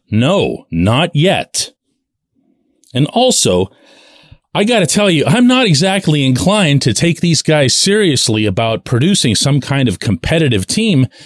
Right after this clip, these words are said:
in a season where you know, you know they're not gonna bring up any of the kids. Heck, Derek Shelton told you that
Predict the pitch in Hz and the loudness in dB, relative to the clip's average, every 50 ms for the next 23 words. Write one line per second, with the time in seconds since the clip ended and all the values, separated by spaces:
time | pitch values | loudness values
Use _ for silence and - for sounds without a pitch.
0 | - - - _ - 135 131 131 123 - - 160 180 180 139 156 143 127 127 139 | -20 -20 -16 _ -2 -2 0 0 0 0 0 0 0 0 0 0 0 0 2 2
1 | 135 123 131 170 202 220 220 208 208 220 233 247 240 151 90 71 - - _ _ | 0 2 2 2 4 4 4 4 4 4 2 2 2 2 0 0 -4 -8 _ _
2 | - 226 254 - 269 285 277 247 196 180 185 190 233 262 262 214 131 87 65 - | -2 0 2 2 2 4 4 4 4 4 4 4 2 2 2 2 2 0 -2 -4
3 | - - _ _ _ _ _ _ _ - 101 98 135 151 151 160 160 165 175 - | -8 -14 _ _ _ _ _ _ _ -6 -2 0 0 2 2 2 2 0 0 0
4 | 170 156 135 120 120 135 139 135 135 131 117 - 117 107 107 104 95 87 90 87 | 0 0 0 2 2 2 2 2 2 0 0 0 0 0 2 2 0 0 -2 -4
5 | - - - 113 87 - - - - _ _ - - 294 277 196 - - - - | -4 -2 -2 -2 0 -2 -4 -6 -8 _ _ -6 -4 -4 -4 -4 -6 -12 -20 -12
6 | _ - 208 247 277 285 - - - - 214 226 254 - - 240 240 - _ - | _ -2 -2 0 0 0 0 0 0 0 0 0 0 0 2 2 2 0 _ -6
7 | - - - - - 247 294 330 330 302 277 247 - 214 214 208 190 160 135 117 | -10 -8 -8 -6 -4 0 2 2 2 2 2 0 0 2 2 4 4 4 4 2
8 | 131 147 131 117 101 - - _ - - - | 2 0 0 -2 -4 -6 -8 _ -10 -10 -10